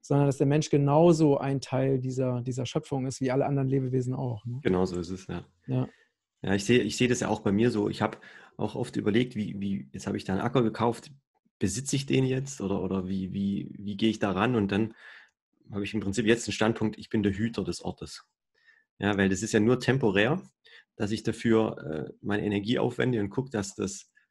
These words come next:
Speaker 2: dass ich da was in die Wege leite, ja, und anst-, einen Prozess anstoße, um Lebensraum zu bilden. Und da hat natürlich jedes Tier seine Berechtigung. Ich meine, ich bin zum Beispiel über Wühl-, äh, über, über Maulwürfe bin ich froh,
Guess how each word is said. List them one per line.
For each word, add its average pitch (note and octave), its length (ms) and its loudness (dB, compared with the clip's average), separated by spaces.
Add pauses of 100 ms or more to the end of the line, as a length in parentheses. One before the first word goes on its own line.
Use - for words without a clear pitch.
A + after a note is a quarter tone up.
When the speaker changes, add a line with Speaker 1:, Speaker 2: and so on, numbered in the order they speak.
(640)
Speaker 2:
dass G#2 140 -4
ich G2 80 -6
da G#2 120 2
was G2+ 180 -2
in A#2 160 0
die G2+ 140 0
Wege B2 220 4
leite, C3+ 520 4
ja, G#2+ 100 -2
und G#2+ 240 -2
anst-, C3 420 0
einen G#2+ 120 -2
Prozess - 440 -4 (260)
anstoße, C#3 560 2
um A2 100 4
Lebensraum A2+ 520 0
zu G2+ 140 -4
bilden. C#3+ 220 2
Und G#2+ 120 2
da G2 80 2
hat A#2+ 100 0
natürlich C#3+ 300 -2
jedes D3+ 240 -2
Tier C#3+ 260 -4 (300)
seine B2 240 2
Berechtigung. A#2+ 440 0
Ich G2 60 -2
meine, G#2+ 160 0
ich - 120 -14
bin C#3 140 6
zum C#3 120 6
Beispiel A2 220 4
über G#2+ 180 6
Wühl-, D#3 360 6
äh, - 320 -4
über, G#2+ 220 2
über F#2+ 380 0
Maulwürfe A2 500 4
bin F#2+ 140 -2
ich F#2+ 120 -4
froh, - 380 0